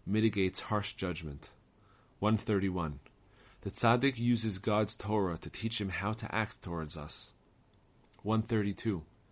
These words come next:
A prayer that a person prays while binding himself to the tzaddikim will be answered. One thirty-three.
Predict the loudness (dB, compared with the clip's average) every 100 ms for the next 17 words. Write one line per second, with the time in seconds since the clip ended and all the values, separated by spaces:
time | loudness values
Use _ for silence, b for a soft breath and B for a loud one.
0 | B B B B -8 -2 2 6 6 6
1 | 2 0 0 0 0 -2 0 2 2 0
2 | -2 -2 0 2 4 4 2 -2 -2 -4
3 | -4 -6 -6 -4 -2 -2 -2 -2 -6 -6
4 | -6 -2 -2 -2 -2 -4 -8 -14 _ _
5 | _ b b b b b b 0 2 2
6 | 0 0 0 0 -4 -4 -4